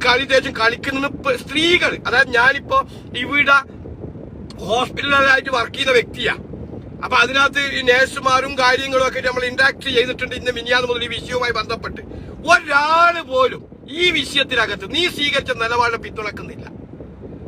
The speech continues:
മനസ്സിലായ? അത് ഓർത്തോ കേട്ടാ. നീ എന്തോ അങ്ങ് സംഭവമാണെന്ന് വിചാരിച്ചിട്ട്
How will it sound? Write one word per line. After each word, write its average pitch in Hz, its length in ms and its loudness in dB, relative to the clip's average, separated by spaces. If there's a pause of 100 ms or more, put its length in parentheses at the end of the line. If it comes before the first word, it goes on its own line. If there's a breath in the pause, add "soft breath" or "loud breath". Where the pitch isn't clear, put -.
(160)
മനസ്സിലായ? 277 400 2 (340)
അത് 302 100 2 (160)
ഓർത്തോ - 320 2 (560)
കേട്ടാ. - 280 0 (260)
നീ 302 80 2 (120)
എന്തോ 294 140 0
അങ്ങ് 285 180 2
സംഭവമാണെന്ന് 277 540 2
വിചാരിച്ചിട്ട് 262 540 2